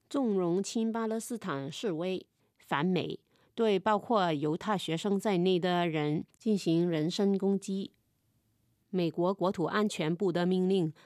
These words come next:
等同逼令校内共四千名外国留学生及时转校，这等同哈佛大学四分之一的学生人口，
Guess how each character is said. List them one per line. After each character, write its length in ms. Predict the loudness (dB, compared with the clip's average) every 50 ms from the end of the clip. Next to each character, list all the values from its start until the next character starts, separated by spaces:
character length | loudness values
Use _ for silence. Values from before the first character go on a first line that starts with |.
| _ _ _ -6
等 200 | -2 -2 -2 0
同 280 | 0 0 2 2 2
逼 160 | 2 2 2 2
令 160 | 4 2 2
校 260 | 2 0 0 2 2
内 300 | 4 4 4 2 2 0 -4 -14 -20 _
共 320 | 0 2 4 4 4 2
四 300 | 0 -2 -6 -4 -2 -2
千 260 | -2 0 2 2 4 4
名 360 | 4 4 4 4 2 2 2
外 160 | 2 2 0
国 180 | 0 0 0 2
留 160 | 2 0 0
学 160 | 0 -2 -4
生 300 | -2 0 0 0 0 -2 _ -12 -20 -20 _ _ _
及 260 | -10 -4 -2 -2 0
时 300 | 0 0 0 0 0 0
转 240 | -2 -2 -4 -4 -4
校， 320 | -4 -4 -4 -4 -4 -6 _ _ _ _ _ _ _ _ _ -20 -20 _ _
这 160 | -2 0 0
等 180 | 2 2 0 0
同 260 | 0 0 0 0 0
哈 160 | 0 0 -2 -2
佛 180 | 0 0 0
大 180 | 2 2 0 0
学 380 | 0 -2 -2 0 0 0 -2 -4
四 220 | -6 -4 -4 -2
分 180 | 0 0 0 0
之 160 | 0 -2 -2
一 160 | -2 -2 0
的 280 | 2 2 2 2 2 0
学 180 | 0 0 -2
生 220 | 0 0 2 2 2
人 200 | 2 2 2 0
口， 340 | 0 -2 -4 -4 -6 -8